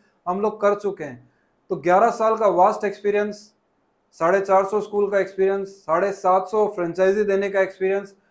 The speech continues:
और उससे पहले भी कई हम प्रोग्राम करते रहे हैं, तो उनका एक्सपीरियंस प्लस हमारी इतनी सारी टीम मौजूद, आप देख पा रहे हैं, इन सब का एक्सपीरियंस। हमारे साथ में मिस्टर डीडी शर्मा जी, जो कंपनी के सीईओ हैं, फाउंडर हैं, इनका एक्सपीरियंस है, विपुल सर है, इनके सेमिनार का एक्सपीरियंस है।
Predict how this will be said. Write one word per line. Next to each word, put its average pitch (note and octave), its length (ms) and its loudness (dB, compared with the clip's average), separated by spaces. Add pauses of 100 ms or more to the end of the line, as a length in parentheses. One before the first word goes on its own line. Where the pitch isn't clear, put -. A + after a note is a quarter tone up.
(120)
और G3+ 120 -2
उससे G#3 180 -4
पहले G3+ 340 2
भी G#3+ 140 0
कई G3+ 360 0
हम E3+ 220 -6
प्रोग्राम F3+ 440 0
करते F3+ 320 -2
रहे F#3+ 100 -2
हैं, A3 100 -10
तो A3+ 80 -12
उनका G#3 200 -4
एक्सपीरियंस G3+ 540 -4 (280)
प्लस G#3 200 -2
हमारी G#3+ 220 2
इतनी G#3+ 220 -4
सारी G#3 200 0
टीम G3+ 240 -4
मौजूद, G3+ 380 -2
आप G3 140 2
देख F3+ 280 -6
पा F#3+ 80 2
रहे G3 140 -2
हैं, F#3+ 60 -6
इन G3 60 -10
सब G3+ 220 -8
का G#3 100 -2
एक्सपीरियंस। F#3+ 560 -6
हमारे E3+ 240 -4
साथ F3 240 -2
में F#3 160 -4
मिस्टर F3 300 -8
डीडी F3+ 220 -2
शर्मा F#3 300 -8
जी, F3+ 160 -6
जो F3 160 -8
कंपनी E3+ 360 -10
के F3+ 80 -8
सीईओ F3+ 280 -10
हैं, F#3 80 -8
फाउंडर F3 400 -6
हैं, F#3+ 140 -8 (300)
इनका F#3+ 260 -2
एक्सपीरियंस G3 480 -4
है, F#3+ 120 0
विपुल E3+ 300 0
सर G3 200 0
है, G3 80 -2
इनके F#3+ 260 -6
सेमिनार F#3+ 440 -4
का F#3+ 100 -6
एक्सपीरियंस F#3+ 480 -6
है। G3+ 160 -8